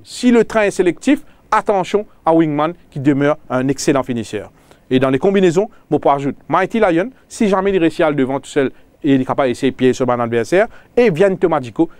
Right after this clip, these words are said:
qui peut venir de se fraîcheur et qui gagne bon entraînement. La dernière course sur dix-huit cent cinquante mètres. Mon parle pour une victoire de Please to Progress. Qui fait,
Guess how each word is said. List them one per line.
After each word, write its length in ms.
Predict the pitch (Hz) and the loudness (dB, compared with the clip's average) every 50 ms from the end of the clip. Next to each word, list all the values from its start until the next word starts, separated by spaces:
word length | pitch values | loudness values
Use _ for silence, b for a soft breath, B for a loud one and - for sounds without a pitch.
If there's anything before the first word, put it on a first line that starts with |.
| b b | b b
qui 80 | - 131 | -4 0
peut 120 | 156 151 | 0 0
venir 280 | 139 127 156 170 190 196 | 2 0 0 0 2 2
de 100 | 185 165 | 2 2
se 120 | - 160 | 0 -2
fraîcheur 460 | - - 131 123 110 - 143 151 156 b b b b b | -2 -2 -2 -2 0 2 0 0 0 b b b b b
et 80 | 143 139 | -6 -4
qui 120 | - 156 | -4 -4
gagne 260 | 147 135 143 143 143 139 | -2 -2 -2 -2 -2 -4
bon 380 | 131 113 107 104 139 165 156 147 | -10 -12 -6 -2 0 2 2 2
entraînement. 420 | 131 123 - 120 110 101 92 92 - B B B B B B B B B B B | 0 -2 -4 -8 -10 -10 -10 -14 -18 B B B B B B B B B B B
La 100 | 156 160 | -2 0
dernière 380 | 156 160 202 214 214 226 220 - | 2 2 2 2 2 2 0 0
course 180 | - 247 262 254 | 0 -2 -2 0
sur 160 | - 220 185 | 0 -2 -2
dix-huit 240 | 160 170 175 185 170 | -2 -4 -4 -4 -4
cent 140 | - 180 | -4 -4
cinquante 420 | 156 175 156 143 147 135 120 - - | -4 -4 -4 -4 -4 -4 -4 -4 -8
mètres. 160 | 110 98 - _ _ b b b b b b b b b b b _ _ _ _ _ _ _ _ _ _ _ _ _ - | -10 -10 -12 _ _ b b b b b b b b b b b _ _ _ _ _ _ _ _ _ _ _ _ _ -2
Mon 100 | 160 160 | -2 0
parle 240 | - 240 247 254 226 | 2 2 2 2 0
pour 380 | - - 214 214 208 208 - - | 0 -2 -2 -2 -2 -4 -6 -6
une 120 | 165 160 | -6 -6
victoire 420 | 151 143 131 - 170 160 156 156 151 | -6 -6 -2 0 2 4 4 2 2
de 220 | 139 131 139 135 - - - | 0 -2 -4 -4 -6 -6 -2
Please 240 | 165 170 170 143 | 0 0 0 0
to 120 | - - 135 | -2 -8 -12
Progress. 560 | - 117 113 107 101 - - - - - - _ _ | -8 -6 -6 -6 -6 -10 -14 -18 -20 -20 -20 _ _
Qui 100 | - 170 | -8 -2
fait, 240 | - 175 175 208 | 0 2 2 2